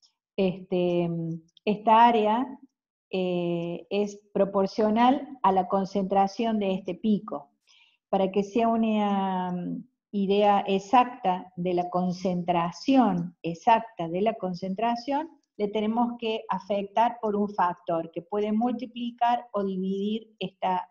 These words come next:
esta área, eh, que nos va a dar el croma-, el cromatograma. El cromatograma nos da valores de áreas, ¿m? Después nosotros los afectamos por determinados tipos de factores, dependiendo la columna o los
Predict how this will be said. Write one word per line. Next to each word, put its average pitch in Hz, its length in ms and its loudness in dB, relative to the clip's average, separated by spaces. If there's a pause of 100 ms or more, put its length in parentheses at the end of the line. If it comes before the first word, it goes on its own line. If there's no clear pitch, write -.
(120)
esta 175 440 -2
área, 185 300 -4 (640)
eh, 180 200 -6
que 180 100 -2
nos 180 160 -2
va 208 80 2
a 202 60 4
dar 202 120 2
el 196 100 0
croma-, 175 380 -6
el 165 300 -6
cromatograma. 165 680 -10
El 170 80 -18
cromatograma 202 880 -2 (140)
nos 196 260 -2
da 202 160 0
valores 202 560 0
de 196 140 -2
áreas, - 600 -4 (100)
¿m? 226 280 -2 (920)
Después 190 440 -4
nosotros 233 640 -2
los 196 220 -4
afectamos 196 600 -4
por 170 260 0 (480)
determinados 180 760 -4
tipos 208 280 -4
de 208 100 -2
factores, 262 800 -2
dependiendo 185 840 -4
la 165 200 -8
columna 190 960 -2
o 156 120 -12
los 156 300 -20